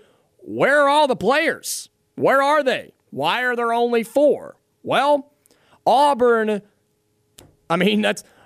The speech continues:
for starters, that's all they've been able to get right now, and they kinda got off to a slow start.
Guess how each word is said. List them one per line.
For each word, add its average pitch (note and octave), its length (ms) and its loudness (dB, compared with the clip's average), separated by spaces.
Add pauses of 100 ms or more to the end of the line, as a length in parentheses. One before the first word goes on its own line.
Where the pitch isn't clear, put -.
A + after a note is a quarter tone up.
(160)
for A#3 280 -2
starters, C4 760 0
that's A3+ 240 -2
all C#4 160 0
they've A#3 180 2
been A#3 140 0
able A3 220 2
to F#3 80 2
get F3+ 360 -2
right F3 260 -2
now, E3 320 -2
and D#3 100 -4
they E3+ 80 0
kinda C#4+ 320 -2
got B3 240 0
off A3+ 240 -2
to G3+ 160 0
a F3+ 40 0
slow G3+ 300 2
start. D#3 520 -4